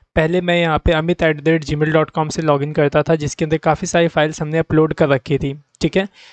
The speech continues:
लेकिन अभी ये एचटीपी कंप्यूटर का नाम से मैंने एक अकाउंट यहाँ पे रजिस्टर किया है और मैं उसे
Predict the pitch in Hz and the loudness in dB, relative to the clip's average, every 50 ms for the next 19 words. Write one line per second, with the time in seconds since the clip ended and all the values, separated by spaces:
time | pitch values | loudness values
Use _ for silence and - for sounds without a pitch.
0 | _ _ _ - 165 165 156 - 185 170 160 156 165 170 170 180 180 170 156 - | _ _ _ -2 -2 0 0 0 0 0 0 2 2 2 2 4 4 2 2 0
1 | - 175 165 - 180 170 175 165 156 165 156 147 143 - 156 147 - 165 160 156 | -2 -4 -2 -2 0 0 0 -2 0 0 0 0 0 -2 -4 0 2 2 2 0
2 | - 165 160 156 147 147 147 - - 165 160 156 160 160 156 151 - 160 - - | 0 -2 0 0 0 0 0 -2 -4 -2 -2 -2 -2 -2 -2 -2 -4 -4 -2 0
3 | 151 156 160 151 160 151 143 135 - 151 143 135 135 - - - 175 175 170 - | 0 0 2 2 2 2 2 2 2 2 2 2 0 -2 -2 -2 -4 -4 -2 -2
4 | 160 151 143 143 175 220 - _ _ _ _ - 165 160 165 160 160 151 143 - | -2 0 0 0 -2 -4 -8 _ _ _ _ 0 2 2 2 2 2 0 0 0
5 | - 202 | -4 -6